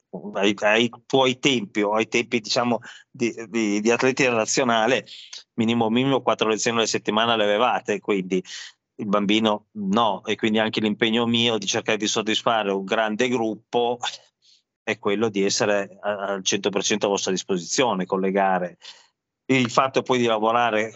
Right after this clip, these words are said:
per una federazione mi permette assolutamente di lavorare solo con questi pers-, con queste persone qua, quindi con la Svizzera e con la Russia e adesso anche con Israele,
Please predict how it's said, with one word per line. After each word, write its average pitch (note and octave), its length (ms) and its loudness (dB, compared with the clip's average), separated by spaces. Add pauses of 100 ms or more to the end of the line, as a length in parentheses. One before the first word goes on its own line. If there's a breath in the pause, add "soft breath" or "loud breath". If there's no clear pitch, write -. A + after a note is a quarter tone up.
(160)
per A2+ 140 -2
una G#2+ 180 0
federazione A2+ 800 0
mi G2 160 -2
permette G2+ 540 -2
assolutamente G#2 840 0
di G2+ 140 0
lavorare G2 400 0
solo G#2+ 640 0
con F#2 160 -12
questi - 320 -6
pers-, F2+ 200 -8
con F#2 240 -10
queste F2+ 200 -4
persone F2+ 380 -2
qua, G2 180 2
quindi F#2 220 0
con F#2 120 -4
la F2+ 100 0
Svizzera F#2+ 540 2 (380 loud breath)
e G2 480 0
con G2 160 0
la F#2+ 80 4
Russia A#2 640 2
e G2+ 160 -4
adesso F#2+ 320 -2
anche F#2+ 160 -2
con F#2+ 200 -2
Israele, G#2 760 2